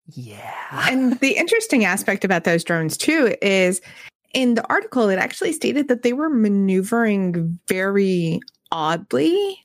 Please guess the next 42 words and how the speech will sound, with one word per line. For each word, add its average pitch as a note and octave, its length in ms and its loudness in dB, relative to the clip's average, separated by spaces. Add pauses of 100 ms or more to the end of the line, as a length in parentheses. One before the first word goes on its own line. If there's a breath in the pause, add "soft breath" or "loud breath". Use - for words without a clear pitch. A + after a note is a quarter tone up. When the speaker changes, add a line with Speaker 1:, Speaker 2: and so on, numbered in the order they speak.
(100)
Speaker 2:
eh, - 320 -4
Speaker 1:
Yeah. A#3+ 120 2
Speaker 2:
not C#4+ 280 2
in C#4 120 4
a B3 60 4
normal G#3 420 2
way F#3 180 2
that F3+ 160 -2
a F3 80 -2
normal E3+ 380 -4
drone D#3+ 500 -4
that's C#3 200 -4
being E3 200 -4
controlled D#3+ 320 -2
by E3+ 120 -4
somebody - 340 -4
would E3+ 240 -6
move. E3+ 460 2 (640 loud breath)
It G3 120 -2
was G3+ 160 2
almost A#3 260 2
kind A3 160 0
of F#3 100 0
like F3 160 0
as F3+ 140 -4
if E3+ 120 -4
they F3+ 100 -2
had F3 100 0
a E3 60 -4
mind C#3+ 220 -2
of C#3+ 80 -4
their C3+ 220 0
<laughs> - 40 0
own E3 240 2
and F#3+ 80 4
they F3+ 160 2
were D#3+ 260 0 (100)
maneuvering E3 600 0
that - 180 -4
way. - 200 0 (420 loud breath)
So D4 400 2
it, - 240 0